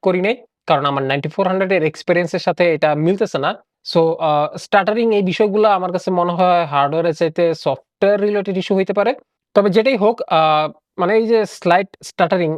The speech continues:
এই বিষয়গুলা মোটাও এই ধরনের ফ্ল্যাগশিপ প্রসেসরে কাম্য না। এরপরে পাবজি খেলেছি এই ফোনটাতে, যেখানে আনফরচুনেটলি সেটিংসে ম্যাক্সিমাম সিক্সটি এফপিএস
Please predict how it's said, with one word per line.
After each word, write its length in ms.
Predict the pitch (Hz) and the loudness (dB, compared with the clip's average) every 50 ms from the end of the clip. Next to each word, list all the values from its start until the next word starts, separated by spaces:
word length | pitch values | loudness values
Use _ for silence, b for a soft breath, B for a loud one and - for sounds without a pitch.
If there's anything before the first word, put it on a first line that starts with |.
| - - | -2 0
এই 60 | 180 170 175 | 0 0 0
বিষয়গুলা 380 | - - 165 151 165 160 156 151 147 135 - 160 156 | 0 -2 -2 0 0 0 2 0 0 -2 -4 -4 -2
মোটাও 240 | 160 156 - 151 147 143 139 | -2 0 0 0 0 0 -2
এই 60 | 135 139 | -2 -4
ধরনের 260 | 143 139 139 143 131 - | -4 -2 -2 -4 -2 -2
ফ্ল্যাগশিপ 300 | 143 131 123 - 151 - | -2 -2 -2 -4 -6 -4
প্রসেসরে 400 | - 143 139 139 - 147 135 135 - 160 | -2 -2 -2 -2 -2 -2 -4 0 0 0
কাম্য 180 | 175 190 190 175 143 139 | 0 0 0 -2 -2 -2
না। 60 | 180 - - _ _ _ _ _ _ _ _ _ 143 156 | -4 -6 -10 _ _ _ _ _ _ _ _ _ -2 0
এরপরে 220 | 151 - 233 233 - - | 2 2 2 2 2 2
পাবজি 200 | 170 170 170 226 233 | 0 2 0 0 2
খেলেছি 200 | 262 262 247 - 262 | 2 2 2 2 -2
এই 40 | 233 | -2
ফোনটাতে, 320 | - 247 240 240 233 - 262 247 175 175 | 0 0 0 0 2 2 2 2 0 -2
যেখানে 320 | 180 - 214 208 208 208 202 202 202 202 - 165 170 | -2 -2 0 0 0 0 0 0 0 0 0 0 -2
আনফরচুনেটলি 800 | 170 165 - - 214 226 196 - - 208 202 208 185 - 220 214 190 - | -2 -2 0 2 2 2 2 0 -2 0 0 -2 -2 -2 -2 -2 0 0
সেটিংসে 420 | 170 156 156 156 160 - - 170 170 175 170 156 143 | 0 0 0 -2 -2 0 0 2 2 2 0 0 -2
ম্যাক্সিমাম 360 | 139 131 - - 147 143 131 127 - | -4 -4 -4 -4 -4 -4 -4 -4 -4
সিক্সটি 240 | 151 147 - - 156 143 | -6 -6 -2 -4 -4 -4
এফপিএস 240 | - - 151 131 | -2 -4 -4 -2